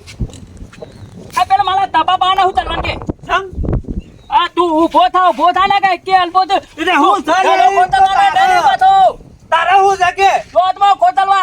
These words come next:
Speaker 1: આલી એની હાથમાં આવે, વાત કરી ના હોય.
Speaker 2: તે હું કરે તું?
Speaker 1: તું પેલા મારા હેતરના ઝાલિયા ને બધું પુળીને ખાઈ દે.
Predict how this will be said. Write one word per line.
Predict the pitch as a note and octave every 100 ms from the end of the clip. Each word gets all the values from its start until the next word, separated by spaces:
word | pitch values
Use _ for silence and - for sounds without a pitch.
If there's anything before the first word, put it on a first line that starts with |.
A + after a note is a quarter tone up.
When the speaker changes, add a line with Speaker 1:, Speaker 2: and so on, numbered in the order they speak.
| F4+
Speaker 1:
આલી | F#4+
એની | G4 G4
હાથમાં | G4 E4+ F#4 G4
આવે, | G4 F#4
વાત | F#4 F#4+
કરી | G4 G4+
ના | G4 F#4
હોય. | G4+ F#4+
Speaker 2:
તે | A#3+ D#4
હું | F#4 F#4+
કરે | E4+ E4+
તું? | E4+ F4+ F4+ F4+ F4 -
Speaker 1:
તું | D4 E4+
પેલા | E4 F4
મારા | E4 E4+ E4+
હેતરના | D4+ E4+ E4+ F4 - _
ઝાલિયા | B3 C#4+ C#4 F4
ને | F#4+
બધું | G4 G4+
પુળીને | F4+ F#4 F4+
ખાઈ | D#4+
દે. | E4+